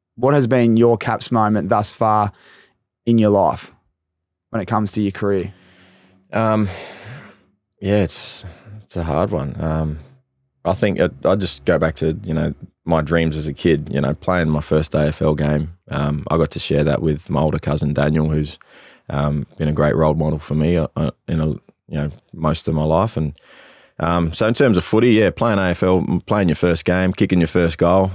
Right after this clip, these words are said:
Speaker 2: um, on M C G as well, that was cool. And then in terms of music, I, I think, you know, there's been so many, um, so many awesome moments, but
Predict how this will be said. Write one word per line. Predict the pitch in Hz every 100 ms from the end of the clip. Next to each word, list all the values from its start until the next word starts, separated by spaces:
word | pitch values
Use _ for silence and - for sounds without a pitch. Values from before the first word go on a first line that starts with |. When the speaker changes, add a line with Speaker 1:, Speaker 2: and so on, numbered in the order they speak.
| -
Speaker 2:
um, | 85 82 82 80
on | - 85
M | 82
C | - 82
G | 82 87
as | 90 85
well, | 85 87
that | 82
was | 80
cool. | - 85 85 87 -
And | 90
then | 92
in | 95
terms | 95 135 90
of |
music, | 80 87 87 85
I, | 82 82
I | -
think, | 87 101 85 _ _ _ _ _ _
you | -
know, | 82
there's | 92
been | 101 92
so | 92 85
many, | 78 76 - _ _ _
um, | 82 76 73 - -
so | - 87
many | 76 76
awesome | 76 - 71
moments, | 71 71 69
but | - -